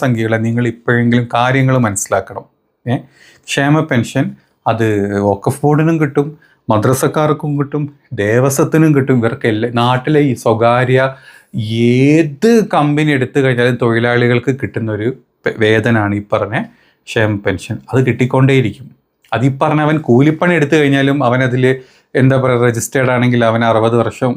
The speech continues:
ആ, അറുപത് വയസ്സ് കഴിഞ്ഞാൽ ഈ പറഞ്ഞ പെൻഷൻ കിട്ടും. പിന്നെ നമ്മുടെ സർക്കാർ അത് കൊടുക്കുന്നുണ്ടോ കൊടുക്കുന്നുണ്ടോ ഇല്ലേ എന്നുള്ളത് നമുക്കറിയാം. എത്രത്തോളം ഈ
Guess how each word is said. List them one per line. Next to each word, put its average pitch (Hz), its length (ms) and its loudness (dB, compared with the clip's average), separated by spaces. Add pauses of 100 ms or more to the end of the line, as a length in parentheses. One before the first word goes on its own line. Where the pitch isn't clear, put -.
(140)
ആ, 117 60 4 (120)
അറുപത് 117 300 0
വയസ്സ് 113 280 -2
കഴിഞ്ഞാൽ 107 280 -2 (320)
ഈ 117 140 -2
പറഞ്ഞ 123 200 0 (100)
പെൻഷൻ 110 320 -2
കിട്ടും. 90 280 -8
പിന്നെ 95 220 -4
നമ്മുടെ 92 260 -2
സർക്കാർ 110 360 0
അത് 120 60 2 (100)
കൊടുക്കുന്നുണ്ടോ 175 540 2 (100)
കൊടുക്കുന്നുണ്ടോ 143 520 0
ഇല്ലേ 127 380 -2
എന്നുള്ളത് 127 380 0 (120)
നമുക്കറിയാം. 101 520 -2 (420)
എത്രത്തോളം 123 440 0
ഈ - 20 -2